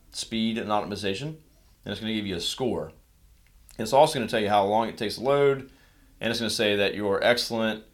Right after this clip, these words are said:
uh, good, average, or poor. If Google says you're poor, guess what? They own everything. They run the search engines, advertising, everything. So if they mark you as poor, what do you think that does for your,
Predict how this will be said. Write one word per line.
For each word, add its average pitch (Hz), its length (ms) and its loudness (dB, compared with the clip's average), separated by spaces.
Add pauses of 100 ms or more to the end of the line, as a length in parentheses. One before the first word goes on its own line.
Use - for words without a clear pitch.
(520)
uh, 90 200 -4
good, 113 760 4
average, 110 480 4
or 92 140 -4
poor. 113 340 -2 (840)
If 113 200 -6
Google 208 200 4
says 180 240 4
you're 127 100 -2
poor, 127 440 6
guess 131 180 2
what? 147 160 6
They 110 160 2
own 135 220 0
everything. 123 520 -2 (580)
They 120 140 2
run 131 180 2
the 120 80 -2
search 135 340 0
engines, 87 520 -8 (1040)
advertising, 110 640 4
everything. 104 340 -2
So 110 380 0 (640)
if 117 160 -4
they 156 240 0
mark 127 280 2
you 117 120 -2
as 95 140 -2
poor, 104 460 0
what 107 100 -2
do 113 40 0
you 110 60 -2
think 110 140 -6
that 101 120 0
does 98 200 -2
for 98 100 -10
your, 92 180 -4